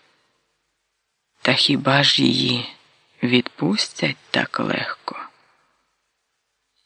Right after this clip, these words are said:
Поворот історії вже почався. Скрегочучи усіма своїми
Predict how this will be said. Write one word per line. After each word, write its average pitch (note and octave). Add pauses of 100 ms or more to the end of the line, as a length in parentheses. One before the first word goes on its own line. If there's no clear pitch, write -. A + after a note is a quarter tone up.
(2500)
Поворот F3+
історії G3
вже D3
почався. - (1800)
Скрегочучи F3
усіма F#3
своїми E3